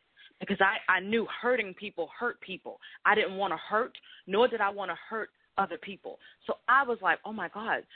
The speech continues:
we've got priestess." Look at, I mean, come on, man. Is, is it, I should have assumed that just like in church, you got a bunch of frauds, and everybody is in the usher board looking at the pulpit. How can I get there? You know, I should have crossed it over.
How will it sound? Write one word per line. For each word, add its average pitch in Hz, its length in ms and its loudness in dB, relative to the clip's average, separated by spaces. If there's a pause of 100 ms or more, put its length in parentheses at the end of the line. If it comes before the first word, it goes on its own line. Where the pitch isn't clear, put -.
(240)
we've 214 100 -12
got 147 220 2
priestess." 233 540 -2
Look 165 160 -6
at, 110 80 -6 (160)
I 185 80 -6
mean, 165 220 -2
come 185 200 -8
on, 113 360 -4
man. 135 300 2
Is, 160 200 0
is 196 160 4
it, 185 140 6 (160)
I 208 180 2
should 240 160 -6
have 196 160 -4 (140)
assumed 165 520 -12 (220)
that 143 180 -2
just 185 220 -2
like 180 260 -2
in 151 140 -10
church, 156 320 -8 (480)
you 160 100 -8
got 156 160 6
a - 20 0
bunch 156 240 -4
of 175 140 -6
frauds, 131 360 4
and 120 120 0
everybody 165 720 2 (220)
is 151 140 -6
in 151 80 -8
the 147 160 -10
usher 165 240 -4
board 147 300 -6
looking 160 280 -10
at 147 140 -10
the - 60 -20
pulpit. 170 460 0
How 160 180 2
can 170 160 -4
I 151 120 2
get 135 220 -18
there? 139 260 -6 (140)
You 160 100 -8
know, 147 200 -8 (300)
I 165 100 2 (120)
should 226 140 4
have 202 300 4 (300)
crossed 294 340 -4
it 269 80 -12
over. - 360 -12